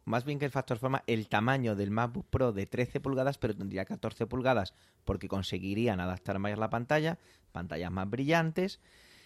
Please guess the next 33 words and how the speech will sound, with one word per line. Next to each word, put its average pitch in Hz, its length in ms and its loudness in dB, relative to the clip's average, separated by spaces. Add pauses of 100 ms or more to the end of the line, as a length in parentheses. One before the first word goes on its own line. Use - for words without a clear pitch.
(140)
y 175 360 0
es 143 100 2
un 170 120 4
poco 170 260 6
lo 160 140 6
que 135 180 4
en 117 80 0
general 139 400 2
se - 160 -4
habla. 87 240 -4
Es - 100 -6
curioso 202 380 2
cómo 143 340 0
en - 140 -2
los 107 140 2
artículos 123 360 0
estos 135 300 0
apenas 135 420 2
se - 160 2
habla 139 380 4 (400)
de 98 260 0
la 95 120 0
potencia 107 360 2
del 107 80 2
procesador, 117 400 2
porque 107 240 0
como 107 240 4
los 107 200 2
M 165 180 4
uno 147 160 2
han 123 80 0
gustado 143 320 4
tanto, 170 420 0